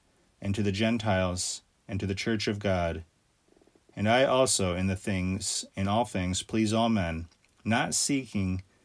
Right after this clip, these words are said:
that which is profitable to myself, but to many, that they may be saved. The prayer of Saint Bede the Venerable after reading the Holy Scriptures. Let me not, O Lord, be puffed up with worldly wisdom which passes away,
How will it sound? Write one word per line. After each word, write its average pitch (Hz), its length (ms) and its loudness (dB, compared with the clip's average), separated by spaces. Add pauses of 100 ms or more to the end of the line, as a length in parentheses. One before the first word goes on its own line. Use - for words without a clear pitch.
(180)
that 110 200 2
which 107 180 0
is 101 180 -2
profitable 98 720 -2
to - 120 -6
myself, 87 720 -2 (640)
but 107 120 -4
to 117 100 -2
many, 113 440 0 (720)
that 123 120 -6
they 123 160 2
may 123 240 2
be 110 120 0
saved. 82 580 -4 (2500)
The - 60 -8
prayer 139 360 2
of 123 80 2
Saint 131 440 0
Bede 113 280 2
the 104 60 -2
Venerable 110 580 0
after 104 340 -4
reading 107 360 2
the 98 100 0
Holy 95 240 -2
Scriptures. - 720 -6 (480)
Let 110 200 -2
me 127 120 2
not, 127 220 4
O 135 80 6
Lord, 127 280 4
be 120 100 0
puffed - 380 -4
up 120 200 0
with 117 120 2
worldly 120 460 2
wisdom 107 400 2
which 110 200 0
passes 101 380 -2
away, 101 400 0